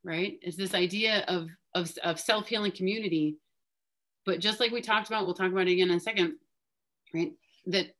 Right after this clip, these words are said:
that it starts with ourselves. It starts with being honest about ourselves,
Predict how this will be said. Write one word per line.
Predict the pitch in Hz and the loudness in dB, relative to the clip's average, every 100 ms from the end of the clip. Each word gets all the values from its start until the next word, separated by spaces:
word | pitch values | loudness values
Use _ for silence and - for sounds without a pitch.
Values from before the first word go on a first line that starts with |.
| - | -6
that | 170 180 | -2 -2
it | - | 0
starts | - 202 214 | 2 2 2
with | 214 202 | -2 0
ourselves. | 185 - 165 135 131 156 - _ - | 0 2 0 0 -4 -14 -20 _ -6
It | 156 | -6
starts | - 170 170 - - _ - | -2 0 0 -6 -16 _ 0
with | 185 165 | 2 2
being | 175 170 165 156 - _ _ _ _ _ - | 4 6 6 4 -4 _ _ _ _ _ 0
honest | 202 226 220 202 | 4 4 4 0
about | 170 156 151 - _ _ _ - | 0 0 0 -4 _ _ _ -2
ourselves, | 170 160 123 123 - - - | -2 0 -4 -6 -8 -12 -18